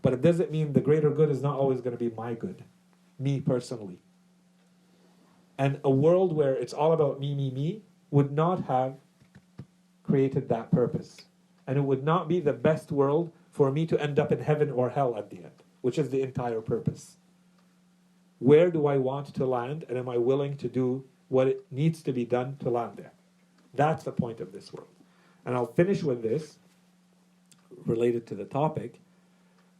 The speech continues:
As we've said all along, always keep this in mind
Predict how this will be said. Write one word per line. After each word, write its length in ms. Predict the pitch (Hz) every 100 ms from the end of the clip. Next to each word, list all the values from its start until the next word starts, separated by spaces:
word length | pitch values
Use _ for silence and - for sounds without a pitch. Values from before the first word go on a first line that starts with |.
| -
As 220 | 135 160
we've 200 | 165 165
said 220 | - 160 151
all 260 | 131 147
along, 380 | 127 107 90 - - _ _ _ _ _ _ _ _ _ _
always 460 | 139 160 175 160 -
keep 260 | - 151 131
this 200 | 131 120
in 120 | 113
mind 340 | 101 87 -